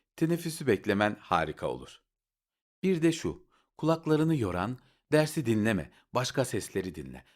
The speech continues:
Dersi dinleme, başka sesleri dinle." Sesi var değil mi? Seni ikna etmeyi başarırsa, kulağın dışarıdan gelen çocuk koşturmalarına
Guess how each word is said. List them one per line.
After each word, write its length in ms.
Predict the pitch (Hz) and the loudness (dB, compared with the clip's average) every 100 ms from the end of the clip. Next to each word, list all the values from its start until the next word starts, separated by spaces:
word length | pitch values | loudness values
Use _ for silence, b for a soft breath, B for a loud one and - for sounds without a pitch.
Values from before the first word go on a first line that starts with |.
| _ | _
Dersi 420 | 98 107 - 160 113 | -8 -6 -6 -8 -6
dinleme, 540 | 82 80 90 73 64 - | -6 -6 -8 -10 -16 -12
başka 340 | 90 - 143 | -12 -8 -8
sesleri 560 | 135 80 - 92 107 127 | -10 -10 -12 -6 -4 0
dinle." 400 | 113 92 78 - _ _ | 0 0 -4 -10 _ _
Sesi 380 | - 104 - 87 | -6 -4 -2 0
var 220 | 82 73 | 0 0
değil 220 | 87 135 | 0 0
mi? 200 | 190 - _ _ _ _ | -2 -8 _ _ _ _
Seni 280 | - 120 127 | 0 2 2
ikna 440 | 95 - 107 104 | -2 0 4 4
etmeyi 420 | 71 - 73 69 | 2 -6 -10 -6
başarırsa, 680 | 87 - 104 107 - 110 117 b b b _ | -4 -2 0 -2 0 -2 -2 b b b _
kulağın 460 | - 170 170 170 - | 2 6 6 2 -6
dışarıdan 540 | 110 - 123 113 120 104 | -10 2 4 6 2 2
gelen 300 | 82 78 67 | -2 -4 -6
çocuk 380 | - 90 107 - | -8 -6 -6 -4
koşturmalarına 1040 | 113 110 120 107 107 107 107 110 110 - | -4 -4 -6 0 2 2 2 0 -2 -6